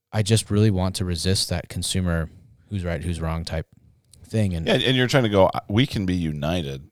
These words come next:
Speaker 2: because of the big things we have in common,
Speaker 1: Yeah.
Speaker 2: not divided because of the particular things that we would do differently."
Speaker 1: Yeah, 'cause it's even, like, makes me think about humanity in general, and I, the pressure I see teens in right now,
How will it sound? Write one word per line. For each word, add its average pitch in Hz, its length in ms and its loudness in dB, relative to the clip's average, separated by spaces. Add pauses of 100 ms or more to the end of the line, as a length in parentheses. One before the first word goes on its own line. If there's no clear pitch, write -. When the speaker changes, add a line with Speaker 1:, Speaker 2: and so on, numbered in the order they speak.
(180)
Speaker 2:
because 76 420 -4
of 71 180 -12
the 58 180 -10 (280)
big 80 220 -4
things 71 280 -10
we 73 100 -6
have 67 180 -10
in 64 100 -16
common, 87 500 -10 (180)
Speaker 1:
Yeah. 80 220 -2 (220)
Speaker 2:
not 90 260 -4
divided 76 640 0
because 73 340 -6
of 67 140 -12
the 71 100 -8
particular 78 540 -2
things 69 420 -10
that - 140 -8 (240)
we 69 160 -10
would 62 220 -14
do 67 100 -14
differently." - 400 -16 (260)
Speaker 1:
Yeah, 131 180 0
'cause - 300 -2
it's 123 220 0
even, 160 180 0
like, 107 120 2
makes 104 160 2
me 101 80 4
think 98 160 2
about 92 280 0 (100)
humanity 92 600 0
in 87 80 0
general, 90 400 0
and 87 140 0
I, 87 40 0
the 87 140 -2
pressure 101 300 0
I 90 60 0
see 87 180 -2
teens 98 280 -2
in 87 120 -4
right 85 180 -4
now, 82 320 -4